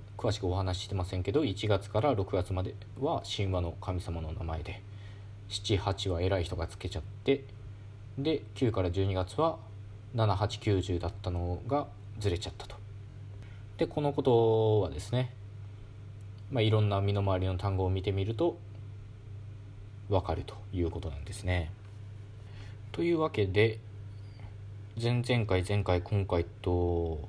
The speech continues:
三回にわたって数とか数字に関する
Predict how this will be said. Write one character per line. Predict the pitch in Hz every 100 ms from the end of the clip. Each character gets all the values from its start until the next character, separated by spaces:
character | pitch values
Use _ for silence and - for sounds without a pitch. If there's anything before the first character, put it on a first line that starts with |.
| -
三 | - - 131
回 | 131
に | 107
わ | 90
た | 87
っ |
て | - - - 85 - - - - - - - - - - - -
数 | - 110 92 - - - - - - - - - -
と |
か | 87 82
数 | - 113 101
字 | 98 95
に | 90 92 - - -
関 | - 92
す | 90 -
る | 104 139